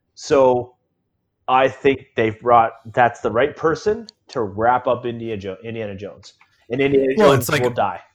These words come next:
Speaker 2: It'll be, yeah, it'll be the old man Indy
Speaker 1: Yeah.
Speaker 2: instead of old man Logan.
Speaker 1: And, and he'll die and not need to have a torch passed. It's not like, "Hey, we're gonna pass this to a young guy." Fuck it. He's gonna die.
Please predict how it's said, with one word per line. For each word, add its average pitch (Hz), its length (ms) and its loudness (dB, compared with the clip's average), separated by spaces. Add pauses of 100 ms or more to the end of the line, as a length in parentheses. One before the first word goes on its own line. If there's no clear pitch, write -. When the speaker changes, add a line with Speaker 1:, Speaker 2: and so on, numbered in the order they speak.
(760)
Speaker 2:
It'll 160 200 0
be, 160 100 2
yeah, 165 160 2
it'll 120 100 2
be 117 120 2
the 117 100 2
old 127 260 2
man 120 220 0
Indy 120 320 2
Speaker 1:
Yeah. 98 140 0 (160)
Speaker 2:
instead 120 280 -2
of 120 100 2
old 117 120 2
man 113 180 2
Logan. 151 220 4
Speaker 1:
And, 104 200 -4
and 139 440 0 (240)
he'll 131 260 -2
die 147 480 2
and 123 220 -10
not 135 320 -2
need 139 260 -8
to 127 80 -10
have 127 220 -6
a 110 40 -10
torch - 420 -6
passed. - 520 -12 (300)
It's - 160 -14
not 139 180 -4
like, 135 160 -6
"Hey, 185 160 -6
we're 120 120 -6
gonna 104 140 -8
pass 113 280 -8
this 143 140 -6
to 165 160 -6
a 165 40 -4
young 185 280 -2
guy." 104 180 -6 (240)
Fuck - 320 0
it. 120 80 -8 (220)
He's 113 160 -10
gonna 120 180 -4
die. 101 220 -4